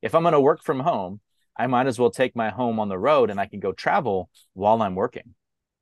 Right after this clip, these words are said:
And so it just made sense for a lot of people. Now, a lot of people had been, had been called back into work,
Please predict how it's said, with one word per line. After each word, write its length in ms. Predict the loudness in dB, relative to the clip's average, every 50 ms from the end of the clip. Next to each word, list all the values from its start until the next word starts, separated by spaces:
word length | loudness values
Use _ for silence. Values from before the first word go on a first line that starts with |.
| _ _ -6
And 160 | -4 -2 2
so 160 | 4 6 6
it 80 | 4 4
just 340 | 2 2 0 0 0 -2
made 360 | -6 -4 -4 -4 -4 -6 -8 -10
sense 400 | -8 -6 -6 -6 -6 -8 -12 -8
for 140 | -4 -2
a 60 | 0 2
lot 160 | 2 0 0
of 60 | -2
people. 460 | -4 -8 -10 -8 -8 -10 -10 -12 -12 -4
Now, 220 | 0 2 4 6
a 20 |
lot 120 | 6 6 4
of 60 | 4
people 140 | 2 0 0
had 160 | 0 -2 -2
been, 320 | -4 -8 -8 -10 -8 -6
had 140 | -4 -4 -2
been 160 | -2 -4 -4
called 260 | -2 0 0 0 2 2
back 220 | 2 0 0 -2
into 160 | -6 -6 -2
work, 260 | 0 2 2 0 0